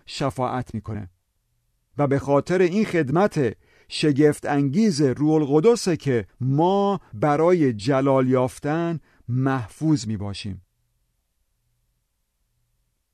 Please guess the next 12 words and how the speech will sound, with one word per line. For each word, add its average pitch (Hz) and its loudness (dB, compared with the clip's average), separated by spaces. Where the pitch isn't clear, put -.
روح 120 -4
القدس 135 2
برای 143 6
جلال 135 4
یافتن 135 4
ما 147 0
ناله 135 2
می‌کنه. 101 -6
خلقت 175 0
در 160 4
آیات 170 4
نوزده 170 2